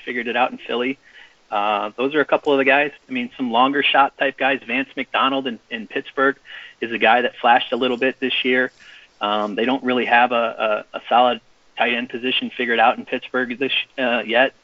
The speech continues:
Jesse James is nice, but I think Vance McDonald, could, you can get him on the cheap.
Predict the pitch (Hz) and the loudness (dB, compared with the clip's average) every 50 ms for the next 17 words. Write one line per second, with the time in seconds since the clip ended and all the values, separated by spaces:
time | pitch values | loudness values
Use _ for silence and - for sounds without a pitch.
0 | _ _ _ _ _ _ _ - 127 - - 127 117 127 127 131 123 117 - - | _ _ _ _ _ _ _ -4 -4 -2 -2 -2 0 2 4 4 2 0 -2 0
1 | 120 117 123 139 131 - - 120 113 - 117 107 - 135 113 - - 117 113 - | 2 2 2 2 0 0 0 0 0 0 -4 -4 -4 -4 -2 0 0 0 0 -2
2 | - 113 - - 107 117 120 123 - - 139 117 - - 120 117 120 110 117 113 | -6 -6 0 2 2 4 4 2 0 -2 -4 -4 -4 -2 -2 -2 0 0 0 2
3 | - 127 123 120 131 139 135 - - - 135 143 - - | 2 2 2 2 2 0 2 2 2 4 4 2 0 -2